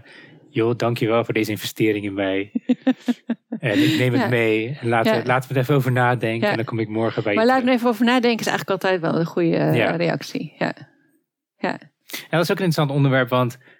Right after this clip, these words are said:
Speaker 1: eh, even nadenken. Kon dat maar, weet je? <laughs> Leefden we maar in een wereld waarbij je vooral bij zakelijke beslissingen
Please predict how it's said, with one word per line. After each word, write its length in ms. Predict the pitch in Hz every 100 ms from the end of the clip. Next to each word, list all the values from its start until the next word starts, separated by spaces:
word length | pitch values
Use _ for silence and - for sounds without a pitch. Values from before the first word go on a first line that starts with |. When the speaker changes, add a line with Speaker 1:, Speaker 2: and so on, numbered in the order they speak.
| _
Speaker 1:
eh, 140 | - - - - - - - - _ _ _ _
even 360 | - 147 156 139
nadenken. 760 | 131 165 151 131 117 120 110 - _ _ _ _ _ _ - - - - - -
Kon 260 | - 170 180
dat 200 | 117 -
maar, 300 | 101 90 82
weet 180 | 110 113
je? 140 | 151 131
<laughs> 0 |
Leefden 420 | 135 131 180 165
we 60 | 156
maar 160 | 143 139
in 80 | 123
een 80 | 110
wereld 440 | 131 156 143 151
waarbij 360 | 127 117 113 110
je 240 | 117 -
vooral 360 | - - 135 156
bij 160 | 139 113
zakelijke 520 | 117 131 165 175 156
beslissingen 580 | 135 - 143 156 143